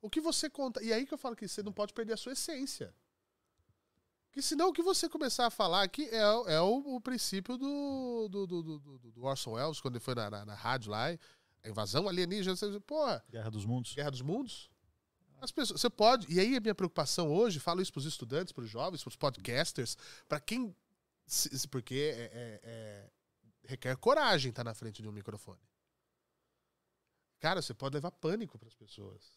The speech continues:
Speaker 1: Você pode fazer, é, as, as, as, dividir famílias. Porque, "Ah, você viu isso aqui? Ah, eu não concordo." Aí começa uma briga na família. Gente, o Natal tá chegando.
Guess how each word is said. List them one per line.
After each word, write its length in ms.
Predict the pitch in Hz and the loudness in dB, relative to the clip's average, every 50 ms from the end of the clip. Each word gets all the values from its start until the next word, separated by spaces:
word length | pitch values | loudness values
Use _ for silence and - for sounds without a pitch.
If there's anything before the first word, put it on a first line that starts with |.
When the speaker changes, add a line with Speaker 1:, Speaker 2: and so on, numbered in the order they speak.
| _ _ _ _ _ _ _ _ _ _ _ _ _ _ _ _ _ | _ _ _ _ _ _ _ _ _ _ _ _ _ _ _ _ _
Speaker 1:
Você 140 | _ _ - | _ _ -20
pode 400 | _ - 120 123 127 135 156 156 - - - _ _ _ _ | _ -6 -4 -4 -2 -2 -4 -4 -6 -10 -20 _ _ _ _
fazer, 680 | - 135 127 117 107 107 120 123 135 156 185 196 170 117 | -6 -4 -4 -2 -2 -2 -2 0 0 0 0 0 -2 -4
é, 340 | 107 107 101 101 95 98 98 92 | -6 -6 -10 -10 -12 -14 -14 -12
as, 180 | - - - - | -12 -12 -8 -6
as, 400 | 117 120 92 98 113 110 - - | -4 -4 -4 -4 -6 -8 -8 -8
as, 200 | - 113 113 110 | -8 -10 -10 -10
dividir 460 | 104 104 135 139 127 135 117 107 143 170 | -10 -8 -6 -4 -4 -4 -2 0 0 0
famílias. 840 | - - 196 160 139 135 156 214 208 123 107 - - - - - - _ _ _ _ _ _ | 0 0 -2 0 0 0 0 0 0 0 -2 -4 -4 -4 -4 -6 -8 _ _ _ _ _ _
Porque, 180 | - 123 - 233 | -12 -2 2 4
"Ah, 80 | 247 | 6
você 140 | 196 - 170 | 6 6 4
viu 120 | 160 233 254 | 4 4 4
isso 140 | - - | 2 2
aqui? 140 | 208 - 240 | 2 4 6
Ah, 100 | 226 196 | 8 8
eu 80 | 208 226 | 8 6
não 100 | 254 262 | 4 0
concordo." 380 | - 269 247 196 220 202 208 | -2 -2 2 4 4 4 4
Aí 60 | 220 196 | 4 0
começa 260 | - 240 233 220 - | 0 0 -2 0 0
uma 40 | 208 | -2
briga 220 | 180 220 226 233 | -2 -2 -2 -2
na 100 | 233 240 | -2 -2
família. 340 | - - 233 196 196 208 175 | -2 -4 -4 -2 -2 -4 -4
Gente, 160 | 165 220 185 | -4 -2 0
o 40 | 190 | 2
Natal 260 | 170 160 - - 180 | 2 2 2 2 0
tá 100 | 180 190 | 0 0
chegando. 680 | 185 - - 139 190 202 208 240 285 262 220 135 98 95 | -2 -2 -2 -2 -2 0 0 0 0 0 -2 -2 -4 -6